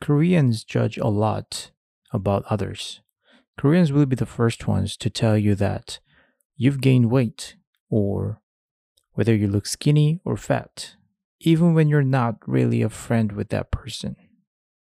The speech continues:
Also, Koreans judge about your life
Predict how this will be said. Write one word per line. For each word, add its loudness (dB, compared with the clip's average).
Also, 0
Koreans 2
judge -2
about -2
your 0
life -4